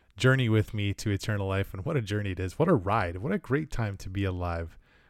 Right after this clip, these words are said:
We were born for a time such as this. And, you know, I just love this quote from Pope Emeritus Benedict the sixteenth. He says, quote,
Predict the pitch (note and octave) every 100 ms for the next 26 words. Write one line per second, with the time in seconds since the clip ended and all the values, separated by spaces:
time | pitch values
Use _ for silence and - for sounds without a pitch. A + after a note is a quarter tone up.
0 | _ - A2+ G#2+ A2+ A#2 G#2+ - G#2 F#2+
1 | - G2+ F#2+ F2+ - _ _ - - G2+
2 | - G2 F2 F2+ D#2+ - - _ - -
3 | - A2 B2+ B2 B2 B2+ - A2+ G#2 G#2+
4 | - A2+ G#2+ - A2+ G2+ - A2 G#2 G2+
5 | G2+ G2+ G2 - - G2 F#2 F#2+ - F#2
6 | - G#2 - - F2+ E2+ - - - -
7 | - A2 - C3 - - C3+ C3